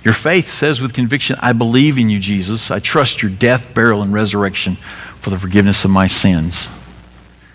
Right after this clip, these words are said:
You mean it. You own it. And then you turn away from everything you've been trusting in, everything you've been trying to use to generate yourself to be right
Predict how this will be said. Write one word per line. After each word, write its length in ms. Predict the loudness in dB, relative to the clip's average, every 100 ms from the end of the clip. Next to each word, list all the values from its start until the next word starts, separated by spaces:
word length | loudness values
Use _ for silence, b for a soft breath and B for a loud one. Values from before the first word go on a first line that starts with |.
| b _ _ _ -8
You 120 | -2
mean 380 | 0 4 4 2
it. 220 | -4 -12 -20 -10
You 180 | -4 0
own 280 | 2 4 2
it. 280 | -4 -12 -16 -20 -20 b b b b _ _ _ 0
And 80 |
then 100 | 2
you 60 | 2
turn 240 | 2 2
away 220 | 4 4 4
from 180 | 2
everything 400 | 2 0 0 0
you've 140 | 2 2
been 100 | 0
trusting 460 | 0 -2 0 -2
in, 160 | -2 -6 -14 -20 B B -2
everything 340 | 0 2 2
you've 160 | 2 2
been 160 | 2
trying 360 | 2 0 2 2
to 60 | -2
use 520 | -2 0 0 -2 -6
to 100 | -10
generate 580 | -2 0 2 2 0 0
yourself 540 | 0 2 2 2 0
to 60 | -4
be 120 | -4
right 520 | -4 0 0 0 -4